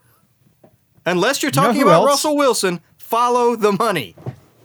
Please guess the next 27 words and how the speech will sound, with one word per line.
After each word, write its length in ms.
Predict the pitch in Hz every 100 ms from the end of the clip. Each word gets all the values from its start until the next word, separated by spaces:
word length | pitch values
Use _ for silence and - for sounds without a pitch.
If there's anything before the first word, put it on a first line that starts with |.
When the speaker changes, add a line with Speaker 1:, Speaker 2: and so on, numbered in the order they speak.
| _
Speaker 2:
You 140 | 147 190
know 140 | 214
who 120 | 202
else 200 | 220 208
got 200 | 247 226
paid 180 | 226 226
a 40 |
lot 140 | 220 226
of 60 |
money? 320 | 226 240 254 - _ _ _ - _ _ _ _ _ _ _ _ _ -
Speaker 1:
Go 120 | 208
ahead. 160 | 170
Who 120 | 156 180
else? 220 | - - _ _ _ _ _ _ _ _ _ _ -
I 40 |
can 60 | 156
Speaker 2:
Kenny 40 | 190
Speaker 1:
see 40 |
that 100 | 180 117
Speaker 2:
Golladay. 180 | -
Speaker 1:
smug 280 | 160 185 175
little 300 | 170 156 127 -
smirk 420 | - 160 156 135
on 100 | 123
your 80 | 104
face. 360 | - 90 -
<laughs> 40 | -